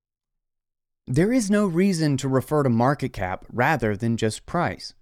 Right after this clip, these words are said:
And not only is there no reason to, it is arguably actively misleading. Even in regular equities, it is potentially misleading because it is an extrapolation based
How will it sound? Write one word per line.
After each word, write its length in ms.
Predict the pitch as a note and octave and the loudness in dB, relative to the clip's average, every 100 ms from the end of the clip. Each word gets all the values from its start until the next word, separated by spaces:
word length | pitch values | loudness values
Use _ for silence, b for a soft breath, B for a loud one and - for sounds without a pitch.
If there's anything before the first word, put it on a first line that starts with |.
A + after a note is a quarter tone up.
| _ _ _ _ | _ _ _ _
And 80 | G#2 | 0
not 200 | A#2 C3 | 2 4
only 280 | B2 A#2+ A2+ | 4 2 2
is 140 | G#2+ | 2
there 160 | G#2+ G#2+ | 2 0
no 160 | G2+ | 0
reason 460 | F#2+ B2 G3 C#3+ A#2 | 0 2 2 2 0
to, 240 | G#2 G2 | 0 -2
it 100 | A#2 | 0
is 160 | A#2 G#2+ | 0 4
arguably 800 | A#2 E3+ C3 A2 G2 A2 A#2+ A#2+ - | 4 4 0 0 0 -2 -4 -6 -8
actively 560 | C3 D3+ - D3+ D#3 D3 | -6 -4 -4 -2 -2 -2
misleading. 640 | D3+ D3+ A#2 F2+ A#1 - _ _ _ _ _ _ _ _ _ | -2 -2 -6 -6 -10 -14 _ _ _ _ _ _ _ _ _
Even 320 | G3+ A#3+ D4+ A3+ | -4 0 2 2
in 220 | F3+ D3 | 2 4
regular 440 | C#3 D3+ D#3 C#3+ - | 2 2 2 0 0
equities, 580 | A#2+ - G#2 F2+ F#2+ - | -2 0 -2 -2 -4 -4
it 80 | C3+ | -2
is 100 | C3 | -2
potentially 560 | - - B3+ - E3 | -6 0 0 0 0
misleading 600 | C3+ A2+ - G#2 F#2+ F#2 G#2 | 2 0 -2 -2 -2 -2 -4
because 320 | B2 D3+ C#3 | -2 -4 -2
it 200 | D3+ - | -6 -4
is 220 | D#3+ D#3 | -4 -4
an 160 | - D3 | -6 -6
extrapolation 960 | - - F3 G3 F#3+ D3 C#3 C#3+ C3+ | -8 -2 -2 0 -2 0 -2 -4 -4
based 340 | A2 C3 C3 | 0 0 -2